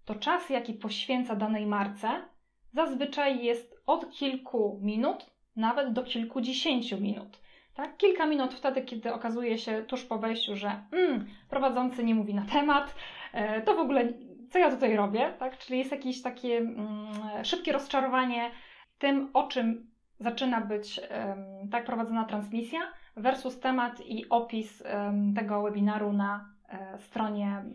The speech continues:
tak, na landing page'u. Także zauważ, że właśnie stopień zaangażowania osoby w formie webinaru jest dużo, dużo dłuższy, e, więc mamy możliwość w tym czasie antenowym,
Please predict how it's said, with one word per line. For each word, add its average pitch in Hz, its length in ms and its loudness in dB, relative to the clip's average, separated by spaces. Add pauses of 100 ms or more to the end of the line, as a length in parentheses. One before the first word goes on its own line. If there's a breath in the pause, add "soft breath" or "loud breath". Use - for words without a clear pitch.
(300)
tak, 202 200 -8
na 202 80 -2
landing 202 320 2
page'u. - 300 -6 (800 loud breath)
Także 247 420 -2
zauważ, 254 600 4
że 226 160 -6
właśnie 233 540 -4 (220)
stopień 254 420 0
zaangażowania 226 840 2
osoby 202 420 -8
w - 300 -18
formie 226 400 0 (120)
webinaru 214 540 0
jest 254 320 -6 (240)
dużo, 254 320 -2
dużo 226 480 -2
dłuższy, 202 500 -2 (680 loud breath)
e, 208 200 -2
więc 220 240 0
mamy 285 260 4
możliwość 240 800 0
w - 120 -20
tym 302 240 0
czasie 233 360 -2
antenowym, 220 800 0